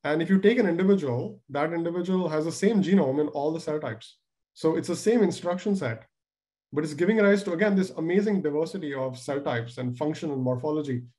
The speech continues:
How is that happening? So let's, to understand that, we need to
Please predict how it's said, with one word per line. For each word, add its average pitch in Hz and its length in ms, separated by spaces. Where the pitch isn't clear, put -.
How 208 240
is 220 80
that 196 100
happening? 175 420
So 147 480
let's, 185 440
to 170 240
understand 190 480
that, 175 280
we 147 120
need 160 180
to 165 260